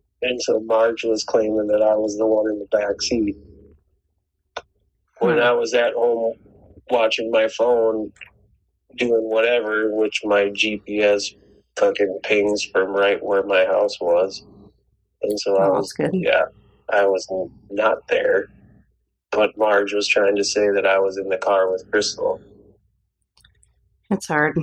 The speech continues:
Speaker 1: And,
Speaker 2: She's,
Speaker 1: and the de-,
Speaker 2: she's
Speaker 1: and the detective said that, see, this is what the detective told me. He said that he went to interview Crystal again and told her the story about the loggers identifying her.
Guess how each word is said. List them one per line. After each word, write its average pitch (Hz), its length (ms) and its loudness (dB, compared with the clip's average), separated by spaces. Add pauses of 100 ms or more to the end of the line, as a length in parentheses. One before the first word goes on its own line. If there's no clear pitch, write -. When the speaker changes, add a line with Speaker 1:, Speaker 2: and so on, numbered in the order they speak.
(160)
Speaker 1:
And, 139 240 2
Speaker 2:
She's, 220 300 -2
Speaker 1:
and 285 220 0
the 143 120 -2
de-, - 60 -
Speaker 2:
she's 202 440 -2
Speaker 1:
and 143 200 2
the 131 80 2
detective 120 680 0 (100)
said 110 460 0
that, 104 360 0 (640)
see, 123 220 -4
this 135 240 0
is 135 120 0
what 120 180 0
the 113 80 -2
detective 110 560 0
told 107 280 0
me. 110 240 0
He 117 140 -4
said 120 280 -2
that 110 140 2
he 120 140 -10
went 113 420 0
to - 160 -2
interview 110 400 -2
Crystal 113 480 0
again 113 480 0 (540)
and 113 260 0
told 117 380 0
her 113 180 2
the 110 140 -4
story 113 600 0
about 104 400 0
the 104 100 -2
loggers 101 480 0
identifying 104 800 0
her. 135 280 -2